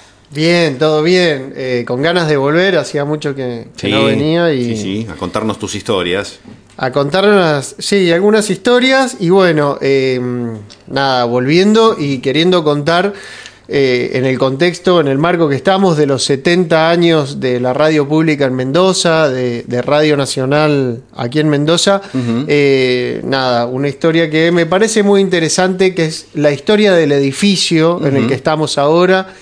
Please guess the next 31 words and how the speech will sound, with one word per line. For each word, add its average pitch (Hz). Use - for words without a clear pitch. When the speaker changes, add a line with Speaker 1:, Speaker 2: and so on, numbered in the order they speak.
Speaker 1:
el 139
edificio 139
aquí 147
de 135
Emilio 147
Civit 151
cuatrocientos 147
sesenta, 180
que 147
tiene 185
una, 156
una 151
historia 156
bastante 143
interesante, 170
eh, 127
el 202
edificio 214
y 180
su 160
arquitecto 139
también, 143
que, 127
que -
es -
una 131
persona 131
muy 135
reconocida. 113
Speaker 2:
Ajá, 139
bueno, 87